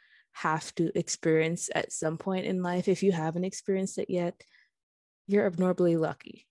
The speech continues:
Isn't that, like, you start confronting people from, like, kindergarten?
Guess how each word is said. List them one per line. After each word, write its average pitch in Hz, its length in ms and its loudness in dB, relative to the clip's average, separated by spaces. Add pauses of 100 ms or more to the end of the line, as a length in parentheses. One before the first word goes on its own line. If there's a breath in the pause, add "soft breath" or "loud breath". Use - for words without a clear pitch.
(680)
Isn't 185 240 2
that, - 260 -2
like, 180 240 -2 (1300)
you 190 80 -2
start 247 240 4
confronting 196 480 2
people 170 320 -2
from, 160 260 -8
like, 147 140 -8
kindergarten? 156 580 0